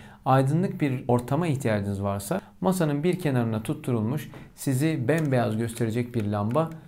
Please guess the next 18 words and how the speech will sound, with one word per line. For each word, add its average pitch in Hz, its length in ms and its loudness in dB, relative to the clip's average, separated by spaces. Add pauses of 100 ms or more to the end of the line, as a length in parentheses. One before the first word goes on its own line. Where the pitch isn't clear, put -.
(160)
çok 151 300 -2
da 143 160 4
iç 143 280 -6
açıcı 120 440 -2 (260)
olmayacaktır. 104 760 -2 (340)
İşinizi 165 500 -2
bir 190 180 -2
çift 175 280 -6 (140)
softbox'la 139 920 -2 (100)
en 180 160 -2
profesyonel 139 640 -4
bir 110 80 -6
şekilde 110 440 -6
çözebilirsiniz. 139 580 -4
Ya 147 140 0
da 147 120 -2 (340)
bunun 170 160 2
gibi 113 380 -2